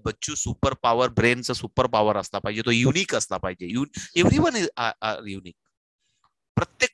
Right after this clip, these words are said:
मुलगा युनिक आहे, पण तरी त्याच्यातला जिनियसपणा असला पाहिजे,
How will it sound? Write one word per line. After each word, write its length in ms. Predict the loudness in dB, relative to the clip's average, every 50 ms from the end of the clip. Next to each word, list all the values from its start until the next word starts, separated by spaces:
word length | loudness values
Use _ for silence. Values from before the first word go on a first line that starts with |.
| -2
मुलगा 200 | -6 -2 0 2
युनिक 240 | 0 0 0 -4 -4 -4
आहे, 60 | -6 -4
पण 100 | -6 -8 -8 _ -4
तरी 160 | -2 -2 -2 -2
त्याच्यातला 460 | -4 -4 -4 -4 -6 -4 -2 -4 -4 -4 _ _ _ _ _ _ -10 -4
जिनियसपणा 680 | 0 2 4 6 6 4 4 0 -2 -2 0 0 0
असला 240 | -2 -2 -4 -6 -6
पाहिजे, 280 | -6 -6 -6 -6 -8